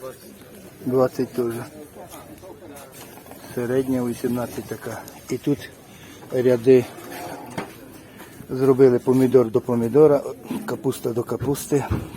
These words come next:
Так що все можна, хто знає, заїхав, скопився по ряду. Тільки знати, де є що. Така савойка ще двадцять гривень.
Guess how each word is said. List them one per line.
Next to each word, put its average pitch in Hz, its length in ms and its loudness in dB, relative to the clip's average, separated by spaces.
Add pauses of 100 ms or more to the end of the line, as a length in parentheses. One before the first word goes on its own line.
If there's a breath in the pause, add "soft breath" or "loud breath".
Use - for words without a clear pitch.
Так 131 200 -2
що 131 120 -2
все 123 420 -2
можна, 117 420 -6 (160)
хто 117 240 -4
знає, 143 540 0
заїхав, 131 560 2 (540 loud breath)
скопився 123 720 0 (1500)
по 120 120 -2
ряду. 117 380 2 (1000)
Тільки 139 240 -2
знати, 135 300 2
де 127 160 4
є 123 240 2
що. 123 160 -6 (1300)
Така 143 200 -2
савойка 135 440 -2
ще 123 140 -6
двадцять 123 400 -2
гривень. 117 360 -4